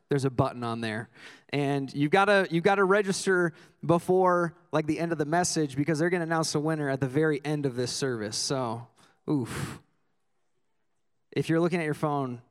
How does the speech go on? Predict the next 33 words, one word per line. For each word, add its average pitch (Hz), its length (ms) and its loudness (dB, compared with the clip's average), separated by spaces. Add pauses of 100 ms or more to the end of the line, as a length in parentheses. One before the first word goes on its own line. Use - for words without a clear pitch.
(200)
uh, 135 280 0
while 135 680 -2
I'm 131 160 -4
speaking, 131 260 -4
I 127 140 -4
won't 143 280 -2
think 139 220 -4
twice, - 680 -4
you 127 140 -4
know. 117 220 -8 (440)
I'll 123 140 0
assume 131 280 -2
that 131 100 -2
you're 127 100 -4
just 123 180 -6
registering. 120 560 -6
But 165 140 4
hey, 160 240 0 (1000)
tonight, 202 460 2 (960)
I'm 180 120 2
excited 180 500 2
to 147 40 -4
talk 180 260 0
to 170 100 0
you 151 80 0
guys 131 500 -2 (260)
about 156 380 2
another 190 260 4
story. 175 300 2
We're 147 100 2
continuing 202 500 0
our 170 120 4
series, 180 520 2